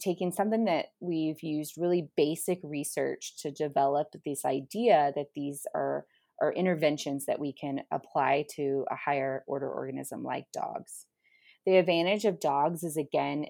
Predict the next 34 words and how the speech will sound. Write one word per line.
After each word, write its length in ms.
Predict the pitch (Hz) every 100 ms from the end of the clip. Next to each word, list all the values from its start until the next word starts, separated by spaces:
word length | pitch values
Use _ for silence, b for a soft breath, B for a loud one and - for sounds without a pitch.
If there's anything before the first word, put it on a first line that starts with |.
| -
they 120 | 143
are 180 | 139 -
also 440 | 147 143 - 151
naturally 640 | 147 135 139 - 160 151
occurring 840 | 135 - 156 135 135 135 135 139 151 _ -
disease. 600 | 170 156 135 135 269 -
So 140 | 170
they, 400 | 143 139 139 139 B B B B _
they 140 | 165 156
say 220 | - 185
about 320 | 180 156 -
thirty-five 500 | 165 180 196 180 160
percent 540 | 165 151 - 143 139 - - B -
of 200 | 151 139
dogs 540 | 143 135 135 135 - -
over 200 | - 151
the 140 | 156 151 143
age 100 | 151
of 100 | 135
eight 380 | - 139 143 -
will 260 | 151 147 139
have 180 | - 135 135
cognitive 540 | 135 135 143 135 127 127
decline 480 | 135 - 131 135 135
syndrome, 600 | - - - - - 160 b b b
which 180 | - 147
is 180 | 135 135 -
basically, 640 | 143 - 147 135 131 135 B B B B -
it's 160 | 143
also 320 | 139 135 139 135
sometimes 400 | 143 135 135 -
called 300 | - 139 131
doggy 380 | 131 135 143 131
dementia. 600 | 127 127 135 - -